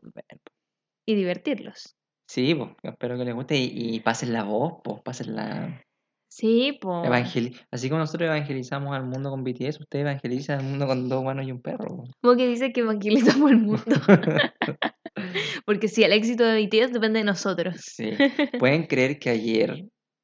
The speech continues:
Speaker 1: estábamos en la mesa? Yo le pregunté a la Bea, lo... o sea, más que le pregunté, le digo, "Mira, lo que deberíamos hacer es que deberíamos crear una playlist
Speaker 2: <gasps>
Speaker 1: perfecta que esté optimizada para aumentar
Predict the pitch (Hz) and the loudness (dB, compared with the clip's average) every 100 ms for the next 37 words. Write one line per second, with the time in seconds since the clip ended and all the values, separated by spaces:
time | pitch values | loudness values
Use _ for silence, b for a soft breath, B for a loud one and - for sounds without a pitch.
0 | _ 120 - 117 120 117 113 110 123 - | _ -8 -6 -4 -4 -2 -2 -2 -4 -4
1 | 160 135 120 113 117 117 117 117 117 120 | -4 -2 -2 -2 -6 -4 -4 -2 -2 -4
2 | 120 B _ _ _ _ _ _ 120 120 | -12 B _ _ _ _ _ _ -4 -4
3 | - 120 104 117 131 190 170 147 147 143 | -4 -6 -2 0 0 0 -2 -2 -2 0
4 | 123 113 101 - 117 107 107 113 113 143 | 0 0 -2 -6 -4 -4 -2 -2 -2 -2
5 | 196 220 226 - 113 123 185 _ _ - | -4 -4 -4 -6 -8 -8 -10 _ _ -12
6 | 120 120 127 151 151 135 135 135 123 117 | -6 -2 0 -2 -2 -4 -2 -2 -4 -6
7 | - 127 151 160 170 190 - 320 123 113 | -4 0 0 0 -2 -4 -6 2 2 2
8 | - - 196 196 _ 127 139 - 135 - | -6 -2 -2 -2 _ 0 0 -2 -10 0
9 | 139 - - 127 120 113 143 151 175 160 | 0 0 -6 -4 -2 -2 0 2 2 2
10 | 123 123 123 120 117 117 117 139 170 - | 2 4 2 0 -2 -4 0 0 0 -4